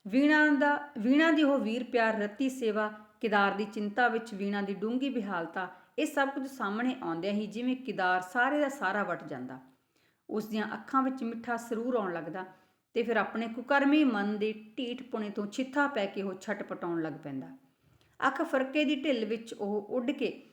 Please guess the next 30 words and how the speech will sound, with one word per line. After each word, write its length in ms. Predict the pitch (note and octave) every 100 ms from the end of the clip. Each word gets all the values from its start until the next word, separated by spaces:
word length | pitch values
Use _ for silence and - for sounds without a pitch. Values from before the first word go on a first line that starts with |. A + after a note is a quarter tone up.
| _ _
ਕਿਸੇ 220 | B3 B3+
ਐਸੀ 380 | - F#3+ G3 D4+
ਦੁਨੀਆ 280 | D4 C4+ C4
ਵਿੱਚ 160 | C4
ਚਲਾ 300 | C4 A#3+ G#3+
ਜਾਣਾ 280 | G3+ G3 G3
ਚਾਹੁੰਦਾ 320 | F#3+ F#3+ G3+
ਸੀ, 140 | G#3 G#3
ਜਿੱਥੇ 480 | F#3 G#3 - A3 G#3
ਵੀਣਾ 400 | E3 A#3 C4 C#4
ਵਰਗੀ 360 | G#3+ F#3+ G3
ਪਵਿੱਤਰ 520 | G3+ F3 E3+ - F3+
ਹਸਤੀ 320 | F3+ - - F3+
ਉੱਤੇ 280 | F3 -
ਉਸ 180 | F3 F3
ਦਾ 160 | - E3+
ਇਹ 120 | F3
ਪਾਪ 500 | - G3+ G3+ A#3+ A#3+
ਲਿਬੜਿਆ 360 | G3 E3 F3 F#3
ਪਰਛਾਵਾਂ 500 | F#3 F3 F3+ F3 F3+
ਵੀ 80 |
ਨਾ 120 | G3+ F3+
ਪੈ 180 | -
ਸਕੇ। 380 | D3+ - D3 - - _ _ _ _ _ _ _ _ _
"ਕੀ 160 | C#4 C4
ਵੀਣਾ 260 | A3+ A3+
ਮੈਨੂੰ 260 | A3 G3+ G3
ਮੁਆਫ਼ 340 | F3+ F3 F#3
ਕਰ 140 | - A#3+
ਦੇਵੇਗੀ, 720 | G#3+ G#3+ G#3 G3+ G#3+ - -